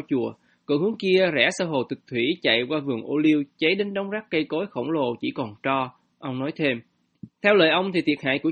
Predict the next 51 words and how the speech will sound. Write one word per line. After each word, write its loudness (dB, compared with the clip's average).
chùa 4
là 0
cây -4
cối -4
bị 0
cháy 2
và 0
cả -2
ngọn -4
đồi -2
đằng -6
sau -6
cháy -2
đen -2
hết, 0
và 4
một 2
cái 0
miệng 0
giếng, 2
còn 2
các -6
tôn 0
tượng -2
trong -4
vườn 0
và -6
xung -2
quanh -2
như -4
tượng -4
Bổn -4
Sư -2
Thích -8
Ca 0
Mâu 0
Ni, 0
tượng 0
Bồ 0
Tát -6
Chuẩn -2
Đề 2
hay -2
vườn -2
A-la-hán -2
thì -4
không -8
bị -2
hề -2
hấn -8
gì. -2